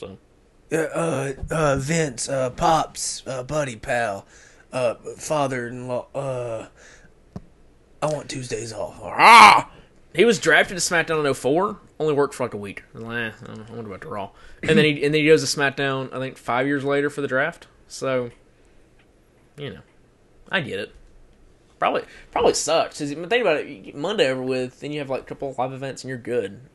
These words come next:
Speaker 1: I mean, I wouldn't, I wouldn't mind working on Monday. So, and, of course, that's the A show, too. So, um,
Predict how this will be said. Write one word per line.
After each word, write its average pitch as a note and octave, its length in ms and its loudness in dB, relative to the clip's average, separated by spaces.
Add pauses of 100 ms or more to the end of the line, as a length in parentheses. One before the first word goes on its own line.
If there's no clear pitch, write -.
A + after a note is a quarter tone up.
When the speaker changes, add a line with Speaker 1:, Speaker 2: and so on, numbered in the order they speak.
Speaker 1:
I A#2+ 40 -16
mean, A2+ 240 -14 (500)
I A4 300 -12
wouldn't, D#3 220 -2
I - 60 -6
wouldn't A#2 160 -6
mind G2+ 120 -12
working F#2+ 240 -10
on G2 60 -16
Monday. G2 220 -14
So, - 140 -6
and, F3 160 -4
of F3 60 -8
course, C#3+ 220 -4
that's C3+ 160 -8
the A#2+ 140 -8
A A#2+ 120 -2
show, - 240 -10 (160)
too. A2 280 -10
So, G#2+ 360 -12 (440)
um, C#3 640 4